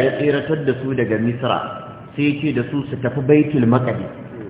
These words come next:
To a lokacin kuma a masallacin Qudus ko a ƙasar Sham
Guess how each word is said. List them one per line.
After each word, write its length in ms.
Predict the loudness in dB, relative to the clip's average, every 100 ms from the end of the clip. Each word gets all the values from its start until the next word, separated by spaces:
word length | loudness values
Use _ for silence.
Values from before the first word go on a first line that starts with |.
| -14 -16 -4
To 80 | 0
a 140 | 4
lokacin 400 | 4 4 2 -2 -2
kuma 180 | -2 0
a 80 |
masallacin 640 | -2 0 0 2 2 2 2
Qudus 340 | 4 4 2 0
ko 160 | 0
a 80 | 0 0
ƙasar 240 | 0 0 2
Sham 240 | 4 4